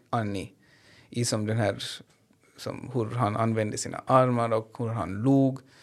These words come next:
Så förstås, som pappa, jag blev jätteberörd också. Jag for till honom, jag pratade med honom. Och han for till, eh, vår by är ganska liten, så tåget stannar inte där, men stannar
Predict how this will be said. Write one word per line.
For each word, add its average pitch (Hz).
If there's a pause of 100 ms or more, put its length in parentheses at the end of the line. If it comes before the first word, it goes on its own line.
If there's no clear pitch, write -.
(340)
Så 127
förstås, 135
som 127
pappa, 123
jag 113
blev 113
jätteberörd 113
också. 101 (1400)
Jag 120
for 156
till 180
honom, 180
jag 175
pratade 143
med 151
honom. 135 (840)
Och 135
han 151
for 165
till, 170
eh, 143 (1400)
vår 165
by 175
är 147
ganska 147
liten, 147 (200)
så -
tåget 180
stannar 147
inte 117
där, 131
men 143
stannar 147